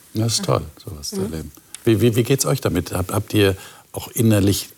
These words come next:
Speaker 1: den Impuls, ich möchte jetzt den anderen irgendwie helfen? Oder sagt ihr, nee, also wir haben ja manchmal so die Einstellung, jeder ist so sein, seines eigenen Glückes Schmied und jeder muss schauen, wie er klarkommt und da,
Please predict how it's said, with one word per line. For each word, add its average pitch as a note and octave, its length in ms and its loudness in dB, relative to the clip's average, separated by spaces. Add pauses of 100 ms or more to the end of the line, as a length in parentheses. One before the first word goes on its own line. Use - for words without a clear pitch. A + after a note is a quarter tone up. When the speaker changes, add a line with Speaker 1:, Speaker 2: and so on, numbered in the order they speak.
(100)
Speaker 1:
den G#2 160 2
Impuls, G#2+ 540 2
ich - 120 -10
möchte B2 240 0
jetzt B2 180 2
den G#2+ 120 0
anderen A#2+ 260 2
irgendwie B2 300 4
helfen? A#2+ 480 -2
Oder B2 280 4 (280)
sagt A2+ 280 -2
ihr, A#2 100 4
nee, A2+ 300 4 (640)
also A2+ 320 2
wir A2+ 60 6
haben B2+ 100 6
ja C3 60 8
manchmal B2 280 4
so A2+ 100 4
die A#2+ 100 6
Einstellung, A#2+ 440 4
jeder A#2+ 280 4
ist A2+ 140 4
so A2+ 160 4
sein, A2 420 2
seines G#2 340 2
eigenen G#2+ 380 4
Glückes A2+ 320 2
Schmied C3+ 380 4
und A2+ 180 2
jeder A2+ 180 4
muss A2 200 2
schauen, A2 320 6
wie A2+ 120 4
er A2 160 6
klarkommt C3 680 2
und A2+ 180 -4
da, A2 240 4